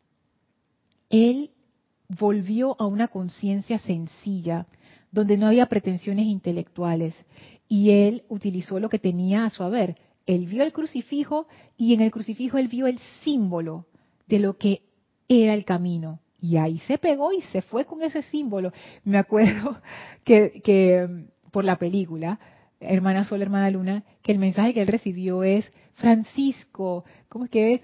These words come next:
Reconstruye mi iglesia". Y entonces, supuestamente, eso era una, la voz de Dios diciéndole que reconstruyera la iglesia, pero la iglesia, o sea, la, la, la institución que había caído en esta...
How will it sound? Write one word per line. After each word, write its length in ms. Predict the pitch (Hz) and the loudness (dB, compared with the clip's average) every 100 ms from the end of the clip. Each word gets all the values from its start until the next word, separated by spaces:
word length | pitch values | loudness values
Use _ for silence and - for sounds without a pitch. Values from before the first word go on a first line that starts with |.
| _ | _
Reconstruye 840 | - 220 - 220 - - 269 277 285 | 0 0 0 -4 -6 -8 -4 -2 -2
mi 180 | 233 202 | 0 -2
iglesia". 760 | 196 247 226 - 185 175 170 - _ _ _ _ _ _ _ | 0 2 2 2 -4 -4 -4 -10 _ _ _ _ _ _ _
Y 140 | 220 | 2
entonces, 580 | 220 214 226 214 240 247 - _ _ _ _ _ _ _ _ _ - | 2 2 0 0 0 -2 -4 _ _ _ _ _ _ _ _ _ -10
supuestamente, 1160 | 220 214 240 247 311 285 262 233 220 220 233 220 | -10 -4 -2 0 -2 0 0 0 0 -2 0 -2
eso 180 | - | 0
era 220 | 226 240 - - - _ _ | 0 0 -2 -12 -20 _ _
una, 560 | 233 226 233 220 - _ | -4 2 4 4 0 _
la 180 | 196 180 | 2 2
voz 160 | 196 | 2
de 140 | 220 214 | 0 0
Dios 200 | 214 202 | -2 -4
diciéndole 460 | 226 208 202 233 | -4 -4 -2 -2
que 80 | 220 | 0
reconstruyera 560 | 190 185 180 185 185 226 | 0 -2 -8 -4 -2 0
la 60 | |
iglesia, 320 | 180 175 233 | -2 -2 -4
pero 180 | 214 170 | -2 -2
la 480 | 160 165 175 180 220 | -2 0 2 4 4
iglesia, 680 | 220 175 170 185 214 214 170 | 4 2 -4 -2 -2 -2 -6
o 20 | |
sea, 220 | 170 165 | -6 -6
la, 180 | 165 160 - | -4 -8 -8
la, 300 | 165 160 170 - - _ | -6 -6 -8 -16 -20 _
la 120 | 185 | 2
institución 960 | 190 - 190 165 165 - 202 233 202 180 | 2 0 -8 -8 -14 -10 -2 0 0 0
que 80 | 180 | 0
había 180 | 185 | 0
caído 460 | 196 180 180 196 196 | 2 2 2 0 0
en 140 | 196 | 0
esta... 680 | 190 190 - 196 165 160 165 | -2 -4 -2 0 0 -2 -10